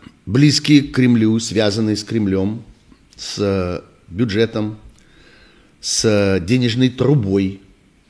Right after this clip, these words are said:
с карманами Путина, с, э,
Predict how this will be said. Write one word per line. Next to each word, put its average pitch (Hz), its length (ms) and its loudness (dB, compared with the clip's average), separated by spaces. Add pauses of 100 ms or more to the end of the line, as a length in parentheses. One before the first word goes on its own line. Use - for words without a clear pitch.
с - 140 -16
карманами 123 580 2
Путина, 98 580 -4 (1500)
с, - 260 -6
э, 104 1200 0